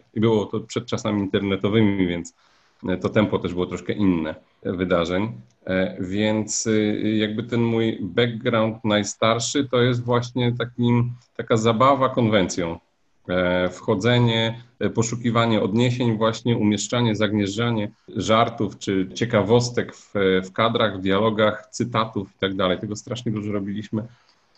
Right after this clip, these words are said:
E, i to była taka fajna, e, zabawa dla czytelników, że, e, żeby wszystko wyciągnąć,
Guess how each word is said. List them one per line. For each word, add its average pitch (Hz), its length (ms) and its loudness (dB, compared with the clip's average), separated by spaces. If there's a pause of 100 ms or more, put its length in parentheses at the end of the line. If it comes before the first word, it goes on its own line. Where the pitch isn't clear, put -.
E, 104 260 0
i 117 40 -8
to 120 100 -2
była 117 140 -2
taka 117 180 -6
fajna, 117 420 0
e, 104 240 0
zabawa 107 400 2
dla 101 160 -4
czytelników, 104 600 -4
że, 101 140 -6
e, 98 720 -6
żeby 101 320 -4 (440)
wszystko 131 540 -2
wyciągnąć, 101 600 0